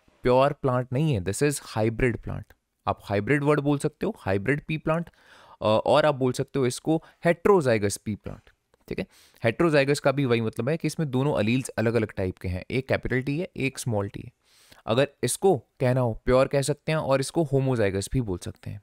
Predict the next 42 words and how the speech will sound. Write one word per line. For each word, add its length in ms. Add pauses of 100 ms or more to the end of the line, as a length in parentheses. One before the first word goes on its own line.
ठीक 100
है? 60 (480)
आगे 180
देखो 160
क्या 140
लिखा 220
हुआ 120
है, 60 (280)
"What 200
would 180
be 160
the 260
genotypic 680
ratio 260
of 140 (120)
the 120
offspring 420 (100)
of 60
the 280
second 280
generation?" 440 (180)
So 140
अगर 160
मैं 160
एफ़ 220 (100)
टू 140
progeny 400
की 80
बात 240
करता 280
हूँ, 240 (360)
तो 160
प्लांट्स 460 (260)
किस 220
तरह 220
के 100
आपको 220
देखने 240
को 80
मिलेंगे? 260
देखो, 240 (120)
कैपिटल 400